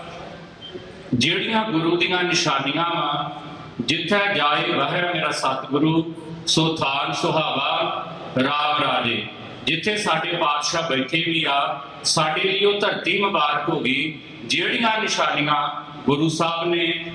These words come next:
ਗੁਰੂ ਦੇ ਪਰਿਵਾਰ ਨੇ ਧਾਰਨ ਕੀਤੀਆਂ, ਉਹ ਨਿਸ਼ਾਨੀਆਂ ਸਾਡੇ ਲਈ ਬਹੁਤ ਅਦਬਯੋਗ ਆ, ਬਹੁਤ ਸਤਿਕਾਰਯੋਗ ਆ। ਕੌਮ ਉਹਨਾਂ ਦੀ ਇਸੇ ਤਰ੍ਹਾਂ ਹਮੇਸ਼ਾ ਸੰਭਾਲ ਕਰੂਗੀ। ਹਾਂ,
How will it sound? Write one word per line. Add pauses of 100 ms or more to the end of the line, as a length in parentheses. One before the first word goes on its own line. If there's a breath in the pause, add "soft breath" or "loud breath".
(140)
ਗੁਰੂ
ਦੇ
ਪਰਿਵਾਰ
ਨੇ (100)
ਧਾਰਨ
ਕੀਤੀਆਂ, (260)
ਉਹ
ਨਿਸ਼ਾਨੀਆਂ
ਸਾਡੇ
ਲਈ
ਬਹੁਤ (100)
ਅਦਬਯੋਗ
ਆ, (280)
ਬਹੁਤ
ਸਤਿਕਾਰਯੋਗ
ਆ। (200)
ਕੌਮ
ਉਹਨਾਂ
ਦੀ
ਇਸੇ
ਤਰ੍ਹਾਂ
ਹਮੇਸ਼ਾ
ਸੰਭਾਲ
ਕਰੂਗੀ।
ਹਾਂ,